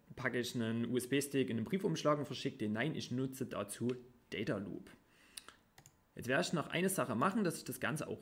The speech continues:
wiederfinde. Ich gebe hier in den Teileeigenschaften oder in Projekteigenschaften zumindest mal die Zeichnungsnummer ein. Acht acht eins drei eins, Preisfrage, was ist das? Postleitzahl von Lindau,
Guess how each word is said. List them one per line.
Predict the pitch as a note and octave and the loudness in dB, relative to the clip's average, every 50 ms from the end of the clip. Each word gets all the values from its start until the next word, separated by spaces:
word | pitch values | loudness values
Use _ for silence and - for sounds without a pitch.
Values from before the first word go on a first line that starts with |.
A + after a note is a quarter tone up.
| - | -6
wiederfinde. | B2+ C3+ E3+ - - - - - - - - F#3 - G2 - - G3 | -6 -4 0 4 4 4 4 2 -2 -2 0 2 4 6 6 6 6
Ich | - - - - - - - - - - | 6 4 2 -2 -2 -4 -6 -8 -8 -6
gebe | - A#2+ C3+ - - - | -2 0 0 0 -2 -2
hier | - D#3 D3+ C#3 | 2 2 2 2
in | - - A#2 | 2 0 0
den | A2 G#2 G#2+ | 0 0 0
Teileeigenschaften | G2+ - B2 D3 F3+ F3 - - - D3 D#3 D#3 D3+ - C#3+ C#3 - - - - - D3+ D3 D3+ D3 D3+ - - - - - - - - - | 0 -2 0 2 2 2 2 2 0 -2 -2 -2 -4 -2 -4 -4 -4 -6 -12 -8 -4 -2 0 0 0 -2 -6 -14 -16 -16 -16 -18 -20 -14 -8
oder | G#2 A2 A2+ | -4 -2 0
in | A#2 | 0
Projekteigenschaften | A2+ - A#2 C3 E3+ - - - C3+ D3 D3+ - D#3 C#3 D3 - | 0 0 2 2 2 2 2 0 0 0 0 0 -2 -2 -2 -4
zumindest | - A#2 A#2 C3 C#3 - - | -2 -2 0 0 -2 -2 -2
mal | G#2+ G#2 | -4 -4
die | - - | -4 -4
Zeichnungsnummer | - - - - F#3 F3 F3 E3+ E3+ E3+ F3 E3+ - | -4 -4 -4 -2 -2 -2 -2 -2 -2 0 0 0 0
ein. | - D3+ E3+ F#3 F#3 F#3 F#3+ - - - - - - - - - - - - - - - - - - - - - - - - - - | -2 0 0 0 0 -2 -4 -10 -16 -18 -18 -18 -18 -16 -16 -16 -14 -12 -12 -10 -10 -12 -12 -18 -20 -20 -20 -20 -20 -20 -20 -14 -8
Acht | B2 A#2+ A#2+ - - - | -6 -6 -6 -6 -2 4
acht | - D#3+ E3+ - - - | 4 4 4 4 0 -2
eins | C3 D3 - - | 0 0 0 0
drei | - A#2+ | 2 2
eins, | A2 A2+ D3+ F#3+ F#3+ | 4 4 4 2 0
Preisfrage, | - - - A#2+ C3 E3 D#3+ - - - C3+ D3 C#3+ | -2 0 2 4 4 4 2 0 0 2 2 2 4
was | B2 A#2 - D#3+ | 2 0 0 -2
ist | D3+ - | -2 2
das? | G3+ G#3 G#3 G#3 - - - - - - - - _ _ - - _ _ _ _ _ _ _ _ _ _ _ _ _ _ _ _ _ _ _ _ _ _ | 2 2 2 0 -4 -10 -10 -4 -4 -4 -4 -6 _ _ -20 -20 _ _ _ _ _ _ _ _ _ _ _ _ _ _ _ _ _ _ _ _ _ _
Postleitzahl | - - G#2 - G2 G2+ G2 - G#2 G#2 | -12 -12 -10 -6 -6 -6 -4 -4 -4 -4
von | G#2 G2+ G#2 | -2 -2 -2
Lindau, | G#2 A#2+ C3+ D3 E3 E3+ | 0 0 2 0 0 -2